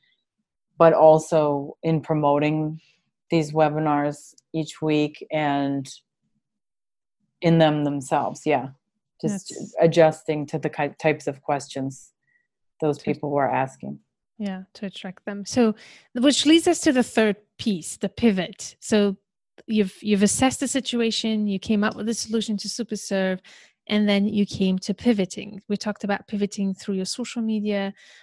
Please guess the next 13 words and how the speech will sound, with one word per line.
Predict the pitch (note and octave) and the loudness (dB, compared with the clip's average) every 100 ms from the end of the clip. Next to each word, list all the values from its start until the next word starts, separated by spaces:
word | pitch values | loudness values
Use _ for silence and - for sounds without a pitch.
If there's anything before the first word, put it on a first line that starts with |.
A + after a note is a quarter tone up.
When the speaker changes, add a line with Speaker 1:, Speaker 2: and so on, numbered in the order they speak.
| _ | _
Speaker 2:
uh, | F#3+ F#3 F3+ | -10 -8 -8
your | F#3 F#3 | -8 -6
newsletter, | F#3+ G#3 A3+ A3 G#3 G3 G3 F#3+ - _ _ | -2 0 2 2 2 0 -2 -4 -12 _ _
but | G#3 | -2
there's | G#3 G3+ | 0 0
a | G3+ | -2
big | - C#4 - | 0 -2 0
pivot | C4 B3 G3 | 2 4 4
that | - F#3 - | 0 -10 -8
you | F#3 | -4
did | A#3 A3+ | 2 2
as | G3 F3 - | 2 -4 0
well. | G3+ F#3+ F#3 | 2 2 -2